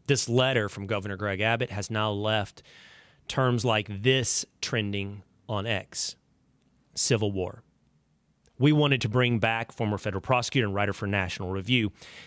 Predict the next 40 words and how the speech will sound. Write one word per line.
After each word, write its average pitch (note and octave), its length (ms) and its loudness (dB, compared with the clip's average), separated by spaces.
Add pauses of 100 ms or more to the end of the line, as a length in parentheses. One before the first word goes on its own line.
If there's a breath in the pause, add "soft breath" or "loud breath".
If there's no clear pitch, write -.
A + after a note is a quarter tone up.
(260 loud breath)
Andy A#2 200 2
McCarthy, G2 520 -2
today F#2+ 460 -2
to - 100 -8
discuss G#2 800 0 (240 soft breath)
the A#2+ 80 -6
developments A#2 720 0
in B2+ 180 -2
just A#2 380 0
twenty-four A2 580 -4
hour G2 400 -6
time. F#2 380 -8
So - 120 -8
I'm F#2+ 100 -2
happy B2+ 200 0
now A#2 120 2
to G#2+ 60 -4
bring A#2 180 -4
back G#2 260 0
in G#2 180 0 (640 loud breath)
Andy G#2+ 240 0
McCarthy. F#2 480 -6
Andy, D3+ 200 2
thanks G#3+ 220 2
for, F#3+ 240 2
for, D3 300 0
for D#3+ 180 0
being E3+ 320 4
with D#3 180 2
us C3 140 2
again. D3+ 340 2
You D#3+ 120 6
made G3 400 4
that C#3 260 0
prediction C#3+ 680 0
yesterday, G#2 680 0
and A2+ 100 0
just C#3 220 0
hours D#3 380 2
later, C#3 420 4